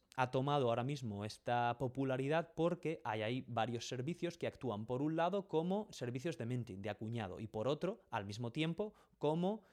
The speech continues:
eh, tiendas, como marketplaces. Entonces, tenemos un activo, tenemos un servicio de acuñado o minting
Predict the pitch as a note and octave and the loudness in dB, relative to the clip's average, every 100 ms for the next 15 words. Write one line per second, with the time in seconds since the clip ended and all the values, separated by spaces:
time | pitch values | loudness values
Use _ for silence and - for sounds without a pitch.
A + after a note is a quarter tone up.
0 | _ _ B2+ A#2 A2 E3 D#3+ B2 E3+ - | _ _ -2 0 2 2 0 0 -6 -12
1 | _ - A2+ A2 A2+ D3+ - G#2 C#2 C#2+ | _ -6 -4 -2 2 2 0 -8 -8 -6
2 | - F3+ - - - - - C#3+ B2+ G2+ | -2 -2 -4 -20 -20 -20 -6 0 0 -2
3 | - - - _ _ _ _ _ _ _ | -10 -16 -18 _ _ _ _ _ _ _
4 | _ - D3 A#2+ - - C#3+ G2+ - G3+ | _ 0 2 0 -4 -12 -8 -8 0 2
5 | A3+ B3+ _ _ _ A#2+ A#2+ G#2+ - B2+ | 2 -4 _ _ _ -6 -4 -6 -6 -6
6 | A#2 A2+ A2+ C#3 C3+ G#2+ F#2+ G#2+ G#2+ - | -6 -4 -2 -4 -4 -8 -6 -4 -4 -2
7 | A2 C3+ B2+ G2 B2 F3 G3 B3 | -2 0 0 0 0 2 2 -2